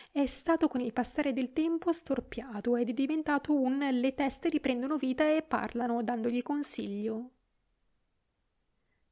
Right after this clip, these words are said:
Certo, una cosa curiosa rimane, ovvero il fatto che l'albero diga ai sussurri è decisamente giovane,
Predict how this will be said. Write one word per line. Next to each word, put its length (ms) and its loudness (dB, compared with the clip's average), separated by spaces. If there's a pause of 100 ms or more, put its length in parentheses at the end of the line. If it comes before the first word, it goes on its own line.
Certo, 560 6
una 220 4
cosa 300 2
curiosa 420 2
rimane, 600 0
ovvero 420 4
il 80 4
fatto 640 2
che 100 -2
l'albero 400 2
diga 300 -2
ai 120 2
sussurri 1000 0
è 160 4
decisamente 720 -2
giovane, 580 2